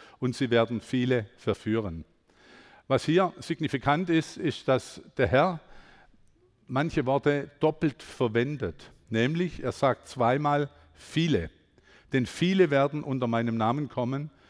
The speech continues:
und werden viele verführen.“ Also zweimal viele. Und hier sind wir wieder bei dem Begriff der begrenzten, der kleinen Herde. Es wird nicht die weltweite Erweckung geben, auf die wir gleich noch eingehen werden.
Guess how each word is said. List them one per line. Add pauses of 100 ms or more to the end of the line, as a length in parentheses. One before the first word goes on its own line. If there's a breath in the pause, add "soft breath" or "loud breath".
(380 soft breath)
und
werden (100)
viele (500)
verführen.“
Also
zweimal
viele. (440 loud breath)
Und
hier
sind
wir
wieder (380 soft breath)
bei
dem
Begriff (220)
der (520 soft breath)
begrenzten,
der
kleinen
Herde. (400 soft breath)
Es
wird
nicht
die
weltweite
Erweckung
geben,
auf
die
wir
gleich
noch
eingehen
werden.